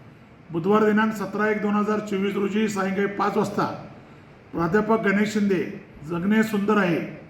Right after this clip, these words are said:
या विषयावर व्याख्यान आयोजित केलेलं आहे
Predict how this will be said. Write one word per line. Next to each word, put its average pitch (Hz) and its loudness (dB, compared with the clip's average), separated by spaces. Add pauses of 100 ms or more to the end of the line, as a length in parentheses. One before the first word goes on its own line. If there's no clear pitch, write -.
(580)
या 214 2
विषयावर 214 2 (200)
व्याख्यान 196 -4
आयोजित 196 0
केलेलं 196 0
आहे 202 0